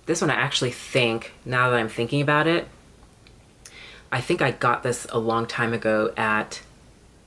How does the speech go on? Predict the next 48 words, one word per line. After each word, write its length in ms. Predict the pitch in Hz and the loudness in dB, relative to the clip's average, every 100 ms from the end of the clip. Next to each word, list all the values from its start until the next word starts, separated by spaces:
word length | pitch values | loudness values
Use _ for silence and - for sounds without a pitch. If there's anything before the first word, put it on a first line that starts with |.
| - | -12
maybe 880 | 113 113 113 113 113 110 110 110 110 - - - - - | -6 -2 -2 -2 -2 -2 -2 -4 -6 -16 -20 -20 -20 -12
Forever 380 | - 117 113 117 | -4 -2 0 -4
twenty-one. 800 | - 120 120 113 113 127 147 160 - - - - - - - - - | -4 -6 -4 -2 0 0 -2 -6 -12 -12 -8 -8 -12 -20 -20 -20 -16
I 80 | - | -12
can't 220 | 131 120 | -6 -6
remember. 420 | 101 104 104 107 107 | -4 -2 0 0 0
I, 120 | 120 - | -4 -2
I 100 | 123 | -2
do 160 | 135 131 | 2 2
remember 300 | 120 113 110 | 2 2 2
that 140 | 101 | 2
it 40 | |
was 140 | 104 101 | 0 -2
inexpensive. 840 | 113 107 - 107 104 101 101 104 - - - - | -4 -4 -4 -4 -4 -2 -2 -4 -16 -20 -12 -4
This 200 | 143 156 | -2 0
one 120 | 120 | 0
I 100 | 104 | -2
think 220 | 123 104 | -4 -2
was 160 | 107 107 | -2 -2
a 60 | |
new 180 | 104 110 | -2 -2
one 100 | 107 | -2
that 100 | 104 | -2
I 40 | 107 | -2
got 200 | 107 104 | -2 -4
from 180 | 101 104 | -6 -6
Forever 240 | 104 104 | -6 -6
twenty-one, 420 | - 104 104 104 | -6 -4 -4 -2
but 120 | 110 | -2
I've 100 | 120 | -2
had 160 | - 139 | 0 -2
it 80 | 120 | -2
for 140 | 113 | -4
years, 580 | 104 113 101 - - - - - - | -6 -4 -4 -6 -10 -12 -20 -20 -16
years 300 | 120 123 120 | -6 -2 -2
and 140 | 107 98 | -4 -6
years. 340 | 98 - - - - - - - - - - | -8 -8 -12 -18 -20 -20 -20 -20 -20 -16 -6
And 160 | 120 | -2
then 200 | 117 110 | -2 0
this 200 | 131 - | 0 0
one, 220 | 117 107 | -2 -2
which 140 | 107 107 | -4 -6
is 100 | 104 | -4
one 120 | 113 | -6
of 120 | 107 | -6
my 120 | 110 - | -8 -6
absolute 560 | 117 120 - 117 113 | -2 -2 -4 -6 -6
favorites, 640 | - 113 104 107 110 - | -4 -4 -2 -2 -2 -4